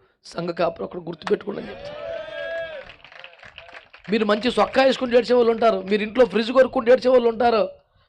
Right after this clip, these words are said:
నువ్వేం చేసినా ఏడ్చి వచ్చేవాళ్ళు ఉంటారు. అందులో ఎక్కువ మంది మీ స్వజనులు అయి ఉంటారు, కానీ నీ కొరకు ఏడ్చేవాడు ఒక్కడే ఉంటాడు.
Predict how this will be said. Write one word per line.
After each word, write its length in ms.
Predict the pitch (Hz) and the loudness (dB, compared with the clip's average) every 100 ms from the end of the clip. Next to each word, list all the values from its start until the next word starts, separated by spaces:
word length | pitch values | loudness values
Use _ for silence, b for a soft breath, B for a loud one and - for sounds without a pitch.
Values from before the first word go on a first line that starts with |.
| 220 | -4
నువ్వేం 480 | 220 226 269 269 | 2 4 4 2
చేసినా 260 | 247 269 269 | -4 -4 0
ఏడ్చి 340 | 254 254 269 | 4 4 4
వచ్చేవాళ్ళు 320 | 262 262 254 254 | 4 6 4 4
ఉంటారు. 260 | 240 233 | 4 4
అందులో 240 | 214 240 247 | 4 6 6
ఎక్కువ 240 | 233 277 | 4 0
మంది 200 | 269 269 | -2 -2
మీ 140 | 262 | -4
స్వజనులు 420 | 202 240 240 277 262 | 0 2 2 4 4
అయి 100 | 262 | 2
ఉంటారు, 580 | 254 262 247 208 190 - _ _ _ _ _ _ _ _ _ _ _ _ _ _ _ | 4 4 6 4 0 -8 _ _ _ _ _ _ _ _ _ _ _ _ _ _ _
కానీ 160 | 180 160 | -10 -4
నీ 160 | 170 202 | -2 0
కొరకు 320 | 180 196 196 | 2 2 2
ఏడ్చేవాడు 420 | 175 175 180 170 | 0 0 -2 -2
ఒక్కడే 260 | - 180 180 | -2 -2 0
ఉంటాడు. 480 | 165 - 139 - | 0 -4 -8 -10